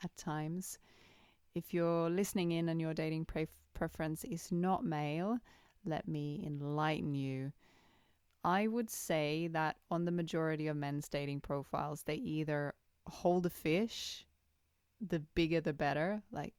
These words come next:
"Look at me, what I've caught," hold a cute dog or a cat,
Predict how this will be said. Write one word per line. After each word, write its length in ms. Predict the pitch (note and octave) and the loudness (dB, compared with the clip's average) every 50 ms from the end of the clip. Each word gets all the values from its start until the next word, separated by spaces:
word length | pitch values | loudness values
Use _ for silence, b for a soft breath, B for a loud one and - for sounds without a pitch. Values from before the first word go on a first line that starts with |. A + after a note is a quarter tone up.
| - | -16
"Look 480 | G3+ F#3+ E3 D#3 D3+ D#3 F3 G#3 A3+ - | -12 -8 -6 -4 -2 0 0 0 0 0
at 100 | A#3+ A3 | 0 0
me, 280 | A3 A#3+ C4 C4 A#3+ A3 | 2 2 2 2 2 2
what 160 | F#3+ F3 F3 | 2 2 2
I've 200 | E3+ E3 - - | 0 0 -2 -4
caught," 360 | - - E3+ E3 D#3+ E3 - - b b b b b b b b b b b | -6 -2 0 0 0 0 -2 -6 b b b b b b b b b b b
hold 300 | b - F#3+ G3 G#3 F#3+ | b 6 8 8 8 8
a 60 | G#3 G3 | 6 4
cute 460 | - - - - G#3 G#3 F#3+ F3 D#3+ | 4 -4 -2 0 2 2 2 0 4
dog 320 | E3+ D#3+ D#3 D#3 D#3+ D#3+ | 6 6 8 8 6 4
or 100 | E3 D#3+ | 4 2
a 40 | E3 | 0
cat, 640 | - - E3+ E3+ D3 D3 D#3 F#3 C4 - - - | -2 -4 -2 0 0 0 0 -2 -4 -8 -12 -14